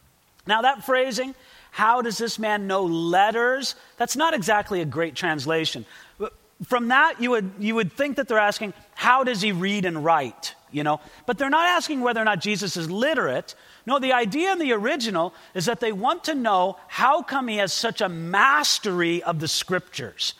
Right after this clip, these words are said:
How come he knows the writings so amazingly well? And this was remarkable about Jesus,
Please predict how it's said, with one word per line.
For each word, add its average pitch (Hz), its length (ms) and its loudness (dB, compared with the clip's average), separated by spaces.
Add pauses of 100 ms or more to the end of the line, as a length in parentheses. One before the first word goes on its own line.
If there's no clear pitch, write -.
(400)
How 269 380 4
come 247 340 -2
he 220 260 -4
knows 202 440 0
the 196 120 0
writings 175 1160 0
so 190 500 0
amazingly 151 680 -4
well? 143 240 -4 (360)
And 349 120 -2
this 370 160 -2
was 302 140 -2
remarkable 349 500 0
about 285 340 -2
Jesus, 277 520 -6